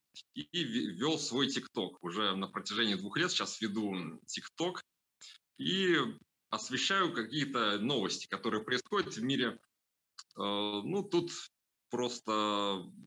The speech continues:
попалась тема Азербайджана. Я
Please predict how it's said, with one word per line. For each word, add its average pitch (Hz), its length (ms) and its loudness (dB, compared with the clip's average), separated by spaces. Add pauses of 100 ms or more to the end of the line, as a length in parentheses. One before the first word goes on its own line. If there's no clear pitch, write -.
(1300)
попалась 113 500 0
тема 127 260 2
Азербайджана. 135 720 4
Я 113 440 4